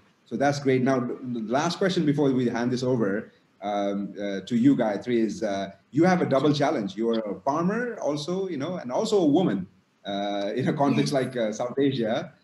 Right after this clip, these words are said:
Speaker 1: Uh, how do you handle this? What, what's the secret of your success? How do you balance your work, your life, being a food hero, being a role model for so many, uh, people, uh, in India?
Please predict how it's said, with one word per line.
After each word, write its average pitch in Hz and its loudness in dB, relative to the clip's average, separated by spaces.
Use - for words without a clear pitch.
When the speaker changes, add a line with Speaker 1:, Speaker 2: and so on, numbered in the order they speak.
Speaker 1:
Uh, 107 -4
how 143 2
do 214 6
you 202 6
handle 180 0
this? 120 -4
What, 135 -2
what's 175 0
the 170 -4
secret 175 -2
of 160 -4
your 160 -4
success? 151 -8
How 120 -2
do 151 0
you 170 2
balance 143 0
your 120 -2
work, 170 2
your 120 0
life, 147 0
being 127 -2
a 110 -2
food 165 2
hero, 156 2
being 131 0
a 120 2
role 147 4
model 147 2
for 131 -4
so 156 -2
many, 147 2
uh, 123 0
people, 135 -2
uh, 123 -2
in 123 -4
India? 135 -2